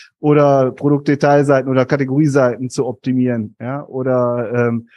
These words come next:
oder Ratgeber aufzusetzen, Content Hubs dazu aufzusetzen. Das ist alles die, äh, Content-Optimierung, ja.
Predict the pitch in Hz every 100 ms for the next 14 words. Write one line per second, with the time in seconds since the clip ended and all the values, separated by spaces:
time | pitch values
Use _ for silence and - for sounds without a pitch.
0 | _ 151 147 143 147 - 139 135 123 127
1 | - 135 123 117 139 131 151 139 127 127
2 | - 123 - 120 113 117 - 117 113 107
3 | 120 117 120 - 107 151 175 - _ _
4 | _ - 143 151 135 123 123 135 135 135
5 | 123 104 _ 170 165 151 139 123 139 135
6 | 131 117 101 - 120 139